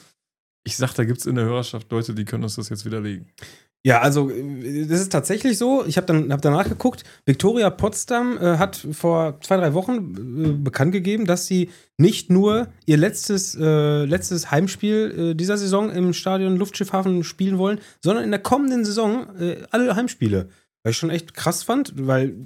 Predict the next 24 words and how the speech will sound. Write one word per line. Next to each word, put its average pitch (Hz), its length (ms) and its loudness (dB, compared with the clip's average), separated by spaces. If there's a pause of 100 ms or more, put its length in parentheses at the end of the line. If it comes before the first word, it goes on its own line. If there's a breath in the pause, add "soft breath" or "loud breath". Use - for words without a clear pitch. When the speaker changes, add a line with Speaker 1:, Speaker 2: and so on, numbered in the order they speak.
Speaker 2:
so 135 180 -2
ein 127 80 2
Stadion, 160 320 2
was 147 140 0
ewig 170 280 -2
nicht 170 100 0
bespielt - 300 -4
wird, 196 120 0
dass 160 120 -4
die 143 60 -8
dann 143 160 2
direkt 156 200 -4
in 151 80 0
die 127 80 0
Vollen 185 320 -2
gehen 180 200 0 (400 loud breath)
und 135 120 0
das 135 100 0
als 123 140 0
neues 131 260 2
Heimspiel, 165 1120 -2
äh, 143 40 -10
Stätte 165 260 -2
nutzen. 175 380 -2